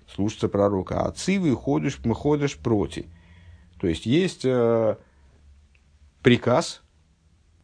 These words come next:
слушаться пророка, напрямую высказываемый Торой, отдельный приказ, и его Рамбаму и следовало озвучить. Что к выполнению этого приказа, что этому, ну, законодательному решению добавляет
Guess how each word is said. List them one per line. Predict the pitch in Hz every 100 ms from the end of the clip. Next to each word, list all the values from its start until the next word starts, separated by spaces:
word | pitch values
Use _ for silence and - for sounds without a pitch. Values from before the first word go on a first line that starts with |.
| -
слушаться | - 135 127 107 -
пророка, | 95 95 107 165 160
напрямую | 139 110 113 127 127
высказываемый | 92 - - 92 87 85 82 -
Торой, | 127 139 147 147 -
отдельный | - 98 110 151 117
приказ, | 90 87 80 131 - - _ - _ _ _ _ -
и | 127
его | 117 101 110 214
Рамбаму | 214 135 175 180 165
и | 107
следовало | - 113 165 160 151 139
озвучить. | 113 139 127 - - - _ _ _ _ _ _ - _ _ _ _ _ _ _ _ _ _ _ _ _ _ _ _ -
Что | - - 175 170 151
к | -
выполнению | 131 123 127 135 143 123 98 95 -
этого | 101 95 85
приказа, | 95 92 160 165
что | 101 - 135
этому, | 104 98 95 87
ну, | 92 98 90
законодательному | 98 95 104 110 101 95 98 92
решению | 95 - 170 165 107 95
добавляет | 110 113 117 104 107 160 135 -